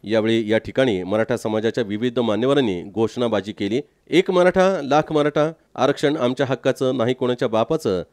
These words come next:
आरक्षण आम्हाला मिळालंच पाहिजे," अशा घोषणा यावेळी देण्यात आल्या. दरम्यान मनसेचे राहुल राजे देशमुख, शिवसेनेचे महेश देशमुख, महेश पवार, शुभांगी लंबे,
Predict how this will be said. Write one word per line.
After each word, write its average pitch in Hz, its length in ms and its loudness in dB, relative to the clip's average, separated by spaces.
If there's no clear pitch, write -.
आरक्षण 120 380 -2
आम्हाला 120 320 0
मिळालंच 131 400 0
पाहिजे," 139 420 0
अशा 165 200 -4
घोषणा 110 500 -2
यावेळी 107 300 2
देण्यात 101 320 0
आल्या. 95 240 0
दरम्यान 110 360 2
मनसेचे 113 540 0
राहुल 110 300 0
राजे 110 260 0
देशमुख, 110 420 -2
शिवसेनेचे 117 520 -2
महेश 120 280 0
देशमुख, 123 380 -2
महेश 113 280 -2
पवार, 117 480 0
शुभांगी 117 440 0
लंबे, 120 280 0